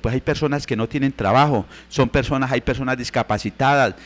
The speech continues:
hay personas ya de la tercera edad, de la niñez, donde no tienen ni para el mercado, no tienen, no tienen para, para su estudio, no tienen derecho a nada. Entonces, entonces cuando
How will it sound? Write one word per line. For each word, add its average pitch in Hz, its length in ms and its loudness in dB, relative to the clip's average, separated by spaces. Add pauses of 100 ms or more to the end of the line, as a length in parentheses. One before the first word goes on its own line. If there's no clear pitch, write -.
(120)
hay 127 140 2
personas 127 420 0
ya 127 300 4
de 135 140 0
la 120 200 2
tercera 123 360 -2
edad, 127 320 4
de 123 140 -2
la 113 140 2
niñez, 123 440 2 (220)
donde 123 400 2
no 127 140 0
tienen 151 320 -2
ni 139 80 0
para 107 260 0
el 101 80 -2
mercado, 139 540 2
no 110 120 -4
tienen, 139 400 -4
no 127 140 -4
tienen 139 260 -4
para, 107 380 0
para 101 220 0
su 101 360 -4 (300)
estudio, 175 640 2
no 131 160 -4
tienen 147 300 -6
derecho 135 500 -2 (220)
a 101 100 -2
nada. 185 240 2
Entonces, 151 480 0
entonces 135 320 -4
cuando 117 380 -2